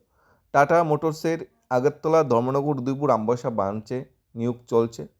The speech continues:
ভালো সংখ্যক পোস্টে নিয়োগ চলছে। তাছাড়া তিনটি বিদ্যালয়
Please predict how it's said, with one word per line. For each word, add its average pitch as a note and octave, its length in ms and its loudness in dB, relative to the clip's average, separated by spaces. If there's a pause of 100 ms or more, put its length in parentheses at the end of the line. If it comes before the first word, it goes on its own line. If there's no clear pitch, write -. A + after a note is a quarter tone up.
ভালো A2+ 280 4
সংখ্যক D3+ 340 -2
পোস্টে C#3 300 -6
নিয়োগ C3+ 280 -8
চলছে। B2+ 300 -10 (580)
তাছাড়া F#3 520 4
তিনটি F3+ 500 -8 (300)
বিদ্যালয় C#3 640 2